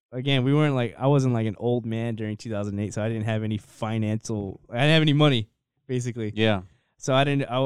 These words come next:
Speaker 1: like, what did people do to panic sell? I guess they panic sold their stocks and then then what? They probably just held on to cash. I don't know. 'Cause obviously they weren't buying gold 'cause, like, the price is going down,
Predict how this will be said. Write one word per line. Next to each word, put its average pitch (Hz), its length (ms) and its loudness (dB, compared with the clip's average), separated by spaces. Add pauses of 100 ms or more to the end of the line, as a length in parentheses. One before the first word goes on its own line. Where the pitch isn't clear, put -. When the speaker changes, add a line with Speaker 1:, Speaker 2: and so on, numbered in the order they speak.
(160)
Speaker 1:
like, 120 280 -4
what 143 180 0
did 143 160 -4
people 135 240 -4
do 120 460 2 (600)
to 104 540 -4 (360)
panic 139 400 -2
sell? 107 280 -6
I 104 80 -6
guess 113 160 -8
they 131 100 -4
panic 143 340 -4
sold 139 240 -6
their 123 100 -4
stocks 117 540 -6
and 110 180 -6
then 104 300 -6 (560)
then 131 240 2
what? 107 160 0
They 120 80 -4
probably 147 180 0
just 117 140 -2
held 123 140 2
on 120 120 0
to 104 40 0
cash. 127 640 -4
I 120 80 -8
don't 117 140 -8
know. 110 180 -8 (840)
'Cause 123 160 -14
obviously 160 420 6
they 143 60 6
weren't 143 160 6
buying 139 240 4
gold 123 380 4
'cause, 110 160 -2
like, 107 120 -2
the 120 60 -4
price 131 320 -2
is 117 60 -8
going 101 280 0
down, 98 300 -4